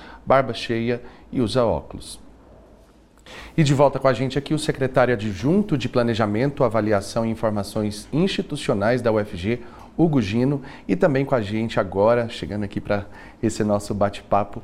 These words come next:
coordenador geral do Diretório Central dos Estudantes da U F G, Marcos Soares. Ele se descreve como um homem negro, com cabelos pretos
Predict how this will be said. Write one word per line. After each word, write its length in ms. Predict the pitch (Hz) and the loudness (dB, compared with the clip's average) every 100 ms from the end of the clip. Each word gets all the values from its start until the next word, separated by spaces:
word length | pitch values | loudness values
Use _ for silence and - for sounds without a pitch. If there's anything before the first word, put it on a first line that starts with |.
| - - - - | -16 -20 -8 0
coordenador 500 | 117 120 107 110 123 | 2 2 2 2 2
geral 320 | 117 107 107 | 4 4 2
do 100 | 107 | 0
Diretório 520 | 110 113 - 117 117 | 0 0 2 2 2
Central 500 | - 165 160 147 180 | -2 -4 0 2 2
dos 160 | 156 127 | 0 -4
Estudantes 720 | 123 - 113 117 120 120 98 | -6 -4 0 0 0 -4 0
da 140 | 104 | 2
U 100 | 101 | 4
F 180 | 104 - | 2 0
G, 280 | 120 135 139 - - | 2 2 2 -8 -4
Marcos 440 | 120 139 160 - - | 4 4 4 -4 -6
Soares. 600 | - 151 90 82 - - - - - | 2 4 4 2 -8 -14 -16 -16 -2
Ele 120 | 117 | 0
se 100 | 117 | 0
descreve 380 | 131 - 135 127 | -2 2 2 2
como 280 | - 120 110 | -2 -2 0
um 40 | |
homem 200 | 104 101 | 0 0
negro, 420 | 98 135 170 180 175 | 2 4 4 2 0
com 140 | 139 | 0
cabelos 520 | - 101 104 98 - | 0 0 -2 -2 -6
pretos 600 | - 165 202 202 208 - | 2 4 4 0 -8 -8